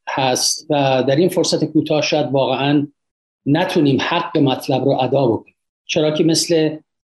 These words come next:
ستون فقرات اندیشهٔ بهایی در یک جریان کمالی قرار داره که عالم وجود در حال کمال هست و این رسیدن به این بلوغ جمعی مرحله‌ای از این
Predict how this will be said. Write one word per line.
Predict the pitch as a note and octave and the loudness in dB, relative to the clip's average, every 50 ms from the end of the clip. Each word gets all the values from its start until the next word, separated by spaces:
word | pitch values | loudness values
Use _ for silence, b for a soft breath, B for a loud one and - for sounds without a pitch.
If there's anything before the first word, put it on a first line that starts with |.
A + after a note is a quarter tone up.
| _ _ _ _ _ _ _ _ _ _ _ - | _ _ _ _ _ _ _ _ _ _ _ -10
ستون | - - - D3+ - - D#3 D3+ D3 | -6 -2 -2 -2 0 2 2 2 2
فقرات | D3 - - D#3+ D3 C3+ C#3+ C#3+ C#3 D#3 F3+ F#3 F3 F#3 F#3 | 0 -2 -2 -2 -2 0 0 0 2 2 2 2 2 0 0
اندیشهٔ | C3+ C#3 C3 B2+ B2 C3 C3 - - D#3+ D#3+ D3 C3+ | 0 0 0 0 0 0 0 2 2 2 2 4 2
بهایی | C#3 B2 A#2+ B2 A#2+ B2+ C#3+ D3+ C#3+ C3 B2 - - _ _ _ _ _ _ _ _ _ _ _ _ _ _ _ - | 0 0 0 -2 0 2 4 4 4 4 2 0 -4 _ _ _ _ _ _ _ _ _ _ _ _ _ _ _ -6
در | C#3 B2+ B2 D3 | -4 -2 0 0
یک | E3+ D#3+ D#3+ D#3+ | 0 0 -2 -4
جریان | C3 B2+ C#3+ C#3 C3+ C3 C3 C#3 D3 D#3+ D#3 D#3 D#3 D3+ | -2 0 2 2 2 2 2 2 2 4 2 2 2 0
کمالی | - - - - C#3+ C3+ C3+ C3+ C3 B2 A#2 C#3+ F3+ F#3+ | -2 -6 -4 -4 -2 0 2 2 2 2 2 2 2 2
قرار | F3+ E3+ D3+ C#3 C3 B2+ A2+ G#2+ - | 2 2 0 0 0 0 -2 -4 -6
داره | A2+ G#2+ G#2 G#2 G#2 G#2 - _ _ _ _ _ _ - | -8 -8 -6 -6 -6 -6 -8 _ _ _ _ _ _ -8
که | - - C#3 - - _ _ _ | -2 -2 -2 -2 -2 _ _ _
عالم | - C3+ B2 A#2+ C3 D3 E3+ G3 F3 C#3+ | -4 -2 0 2 2 2 2 2 2 4
وجود | D3 C#3 C#3 C#3 C#3 C3+ B2 A2+ - - - _ _ _ _ _ _ _ _ _ _ _ _ _ - | 2 2 4 4 4 4 4 2 -2 -4 -12 _ _ _ _ _ _ _ _ _ _ _ _ _ -4
در | C#3+ C3+ A#2+ | -2 -2 -2
حال | A2 - C#3 C3 C3 B2+ | -2 0 0 0 2 0
کمال | A2+ - - - C#3+ C3 B2 C3+ D#3 E3+ F3 D#3+ | 0 -2 -2 -4 -2 -2 0 0 2 2 2 2
هست | - D#3 C#3 C3+ C3+ - - - - - - _ _ _ _ _ _ _ _ _ _ _ _ _ _ - | 0 0 0 0 0 0 0 -2 -4 -6 -10 _ _ _ _ _ _ _ _ _ _ _ _ _ _ -4
و | C3 | -2
این | - D#3+ E3+ E3+ D#3 C#3 C#3 | 0 2 2 2 4 2 2
رسیدن | C#3 C#3 - - - D#3 C#3 B2+ B2 D#3 F3+ G3+ F#3+ E3 | 2 2 2 0 0 0 0 2 2 2 2 2 2 2
به | D3+ - | 2 2
این | C#3+ C#3+ C#3 C3 | 2 2 2 4
بلوغ | C3+ C3 C3 B2+ B2 B2+ B2+ A2+ - _ | 2 2 2 2 0 0 -4 -6 -8 _
جمعی | - - C#3 B2+ B2 B2 A2+ C3 C#3+ D3+ D#3 | -4 -2 0 0 0 0 0 2 2 4 4
مرحله‌ای | C#3+ B2+ C3 C3+ C3 C3+ C#3 - - - C3+ C#3 F3+ G#3 G3+ F3+ D#3 C3+ | 4 2 2 2 0 0 -2 -2 -4 -2 -2 0 2 4 4 4 4 2
از | A#2+ A2+ - | 2 -2 0
این | C#3+ C#3+ C#3 C#3 C3 - | 0 2 2 0 -2 -6